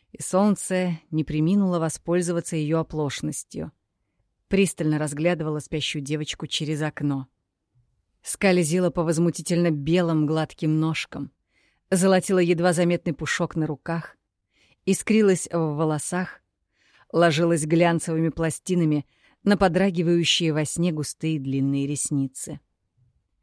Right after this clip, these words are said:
Тренькнул сигнал мессенджера. Софи протянула руку к прикроватной тумбе, взяла телефон, положила его возле себя.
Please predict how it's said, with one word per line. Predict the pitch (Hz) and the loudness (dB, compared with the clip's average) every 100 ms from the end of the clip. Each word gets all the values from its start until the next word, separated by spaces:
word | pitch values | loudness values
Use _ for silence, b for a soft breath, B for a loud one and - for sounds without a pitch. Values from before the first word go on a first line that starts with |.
| b b b _ - | b b b _ 2
Тренькнул | 214 220 208 202 196 185 | 6 6 6 4 2 2
сигнал | - - 175 180 180 | -2 -2 2 2 4
мессенджера. | 185 156 143 127 135 135 131 _ _ _ _ _ _ _ | 2 0 -2 -2 -6 -10 -14 _ _ _ _ _ _ _
Софи | - 196 180 | -6 -4 -4
протянула | 196 180 185 175 170 | -4 -2 0 2 0
руку | 180 - | -2 -8
к | - | -8
прикроватной | 170 160 165 160 165 | -6 -2 -2 -2 -4
тумбе, | - 160 175 165 - _ _ _ _ | -4 -2 -2 -2 -6 _ _ _ _
взяла | - 147 156 139 | -4 0 0 0
телефон, | 143 135 160 165 165 _ _ _ _ _ _ | -4 -6 -2 -2 -4 _ _ _ _ _ _
положила | 190 185 180 220 | 4 4 4 4
его | 202 185 | 4 4
возле | 160 160 156 | 2 0 0
себя. | 147 170 151 139 131 | -4 -4 -4 -4 -6